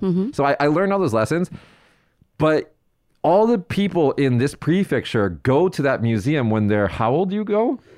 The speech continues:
Speaker 1: The, the first time I went there, probably I was, like, seven or eight. I can't remember
Speaker 2: So
Speaker 1: when.
Speaker 2: you guys are sent there, right? To, and it's, it's for the same reason, right? To learn about the importance of, of protecting the peace. But what,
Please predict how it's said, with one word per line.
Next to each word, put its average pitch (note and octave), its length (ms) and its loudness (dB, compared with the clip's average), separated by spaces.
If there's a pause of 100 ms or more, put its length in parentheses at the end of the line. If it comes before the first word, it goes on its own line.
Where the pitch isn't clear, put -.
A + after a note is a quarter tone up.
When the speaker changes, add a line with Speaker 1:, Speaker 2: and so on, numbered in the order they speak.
(260)
Speaker 1:
The, C#4 440 0
the B3 140 -2
first C#4+ 380 -2
time G#4+ 240 2
I D#4+ 160 2
went C#4+ 300 2
there, B3 260 2
probably B3+ 500 0
I E3+ 120 0
was, F#3+ 240 0
like, E3 280 -2
seven E3+ 680 0
or A#3 240 0
eight. A3+ 400 0
I - 40 -4
can't C4 200 0
remember F#3+ 400 2
Speaker 2:
So D3+ 200 4
Speaker 1:
when. F3+ 80 4
Speaker 2:
you G#3 120 0
guys C4 160 2
are A#3 60 0
sent A3 400 -2
there, A#2 180 2
right? A#2 200 2
To, C3+ 200 0
and D3 120 0
it's, C3+ 160 -2
it's - 180 -2
for F3+ 100 0
the D3+ 60 0
same D3+ 180 -2
reason, C3+ 240 0
right? G2+ 140 -2
To A#2 80 0
learn C3 300 2
about A2+ 260 0
the A2 60 -4
importance A#2 380 -2
of, G#2+ 380 -4
of G#2 120 -2
protecting A2+ 340 -2
the G2+ 60 -2
peace. C3 200 -2
But - 180 -4
what, C#3+ 160 0